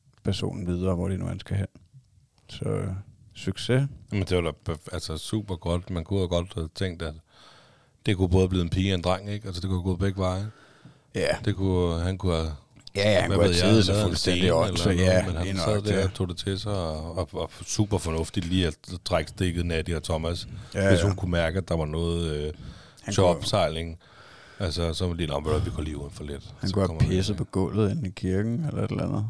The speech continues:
Speaker 2: Ja.
Speaker 1: Men det gjorde han heldigvis ikke.
Speaker 2: Altså.
Speaker 1: Vi fik faktisk også ros for, at, øh, at han, øh, er bli fri. Øh, laver jeg lige, øh, hvad hedder det? Citationstegn
Speaker 2: Gåseøjne.
Speaker 1: og gåseøjne. Øhm, altså, det vil sige, at han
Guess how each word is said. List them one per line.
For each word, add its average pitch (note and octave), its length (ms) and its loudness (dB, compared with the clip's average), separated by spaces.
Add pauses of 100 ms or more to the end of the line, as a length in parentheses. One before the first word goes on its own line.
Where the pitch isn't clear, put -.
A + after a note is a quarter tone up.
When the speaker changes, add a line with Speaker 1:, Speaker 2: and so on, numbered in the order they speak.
(140)
Speaker 2:
Ja. F2+ 60 -2
Speaker 1:
Men F2+ 100 0
det G2 100 -2
gjorde G2+ 160 4
han G#2+ 100 4
heldigvis F#2 360 0
ikke. F#2 120 2
Speaker 2:
Altså. - 180 -6 (240)
Speaker 1:
Vi G2 120 0
fik F2+ 160 4
faktisk F2+ 220 4
også F#2 200 0
ros F#2+ 280 0
for, F#2 320 -2
at, - 220 -10
øh, - 200 -4 (1300)
at G#2 140 2
han, F2+ 240 0
øh, E2 240 -4 (240)
er E2 160 -2 (880)
bli F2 280 -4
fri. - 420 -4 (400)
Øh, F#2 440 -6
laver F2 200 -2
jeg F2+ 100 0
lige, F2+ 300 -2
øh, G2 120 -2 (320)
hvad - 140 0
hedder F#2 220 2
det? G2 200 -2 (180)
Citationstegn F#2+ 800 2
Speaker 2:
Gåseøjne. F2+ 300 -2
Speaker 1:
og F2 60 -6
gåseøjne. G2 500 -2 (600)
Øhm, D2+ 840 -4 (100)
altså, - 240 0
det E2 140 -6
vil E2 80 -6
sige, E2+ 240 -4
at A1 60 -2
han D#2 260 -10